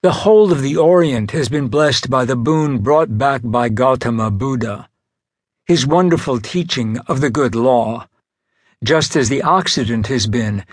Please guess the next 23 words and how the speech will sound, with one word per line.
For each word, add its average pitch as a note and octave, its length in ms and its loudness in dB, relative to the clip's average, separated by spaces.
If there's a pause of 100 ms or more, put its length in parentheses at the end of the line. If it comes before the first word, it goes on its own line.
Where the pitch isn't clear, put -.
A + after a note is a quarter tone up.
(260)
by C#3+ 80 0
the C#3 120 2
Decalogue A#2 640 2
of A2 140 -2
Moses. A#2 760 -4 (1040)
The D3 100 0
Greeks G#3 400 0
referred D#3+ 460 2
fire, A#2 680 -2 (380)
the C#3 100 0
first - 420 0
support D3 520 2
of G#2+ 120 -2
all D#3 280 4
human B2+ 460 -2
culture, B2+ 680 -4 (160)
to D3+ 80 -4
the C#3 120 2
world-transcending C3+ 1300 2
deed D3 360 -2
of G#2 140 -2
their C3 200 0
Prometheus, A#2+ 1000 -6